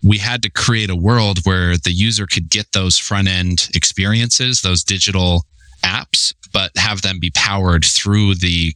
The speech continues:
credit union, the bank, and the core that they already have relationships with. That's an ongoing challenge that we're continually adding more features to enable that.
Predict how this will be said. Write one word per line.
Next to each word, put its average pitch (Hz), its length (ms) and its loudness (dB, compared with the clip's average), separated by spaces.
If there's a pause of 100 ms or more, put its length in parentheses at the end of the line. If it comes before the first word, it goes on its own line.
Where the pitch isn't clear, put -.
credit 113 260 -2
union, 98 420 -2 (100)
the 92 100 -2
bank, 95 360 -4 (440)
and 92 160 -2
the 80 60 -6
core 92 600 2 (160)
that 95 140 -2
they 92 200 -2
already 87 360 2
have 85 260 -2
relationships 80 760 0
with. 76 360 -2 (200)
That's 123 220 0
an 110 80 -4
ongoing 95 640 0 (380)
challenge 107 480 -2
that - 100 -4
we're 85 120 2
continually 92 720 2
adding 90 260 -2
more 82 140 2
features 87 520 0
to - 180 -2
enable 80 340 0
that. - 260 -2